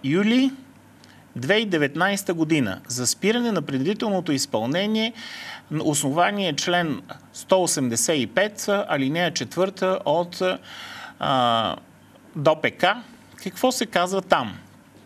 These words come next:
Във връзка с извършената проверка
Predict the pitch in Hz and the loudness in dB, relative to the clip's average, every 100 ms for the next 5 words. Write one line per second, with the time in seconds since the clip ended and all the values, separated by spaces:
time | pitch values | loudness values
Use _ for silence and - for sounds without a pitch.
0 | - - - 127 127 135 226 277 - 156 | -20 -20 -12 -2 0 2 2 2 0 -2
1 | - - 131 165 240 214 196 175 156 135 | 0 -2 0 2 2 0 0 0 -2 -2
2 | 127 180 170 - 156 | 2 2 2 0 -2